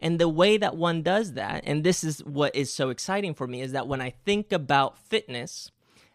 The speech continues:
as the state or quality required for meeting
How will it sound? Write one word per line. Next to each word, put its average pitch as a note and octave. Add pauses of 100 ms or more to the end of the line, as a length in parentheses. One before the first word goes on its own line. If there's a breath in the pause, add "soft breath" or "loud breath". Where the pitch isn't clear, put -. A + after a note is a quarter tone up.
as C#3
the C3
state F3
or C#3
quality D3+
required D3
for C3+
meeting C#3+